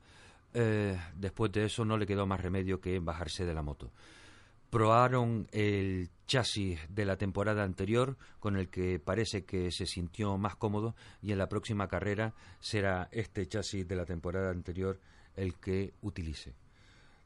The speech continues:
Para acabar ya con esta tanda de noticias de Moto G P, comentar que tanto Valentino Rossi como Maverick Viñales probaron la evolución del Yamaha,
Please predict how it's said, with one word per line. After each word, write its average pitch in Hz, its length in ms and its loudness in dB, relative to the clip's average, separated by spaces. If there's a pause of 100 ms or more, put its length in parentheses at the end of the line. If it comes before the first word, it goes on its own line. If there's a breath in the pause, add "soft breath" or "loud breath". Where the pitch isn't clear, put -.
(200)
Para 98 180 2
acabar 107 300 2
ya 110 180 2
con 110 340 0
esta 98 400 -2
tanda 101 260 0
de 95 80 0
noticias 92 760 -2
de 87 440 -2
Moto 92 280 -4
G 82 160 -6
P, 117 240 0 (260 loud breath)
comentar 101 520 0
que 101 460 0
tanto 101 380 0
Valentino 98 460 0
Rossi 107 420 -2
como 104 560 -2 (520 loud breath)
Maverick 107 360 0
Viñales 110 500 0
probaron 113 520 2
la 107 60 2
evolución 95 600 0
del 98 240 0
Yamaha, 98 600 0